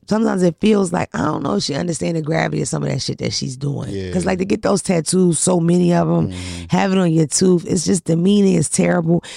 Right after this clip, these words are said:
Speaker 1: Um, I don't know how to feel about Zeus anymore because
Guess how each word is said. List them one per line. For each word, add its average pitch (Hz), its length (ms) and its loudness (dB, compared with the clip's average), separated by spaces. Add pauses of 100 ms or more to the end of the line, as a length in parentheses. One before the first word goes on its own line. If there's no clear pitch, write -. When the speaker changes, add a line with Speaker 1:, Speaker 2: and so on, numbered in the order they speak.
(380)
Speaker 1:
Um, 180 460 0 (240)
I 233 160 0
don't 392 160 -6
know 226 140 2
how 175 420 0
to 170 200 -2 (140)
feel 175 400 2
about 151 520 -2
Zeus 131 600 -2
anymore 147 580 -2
because 185 300 0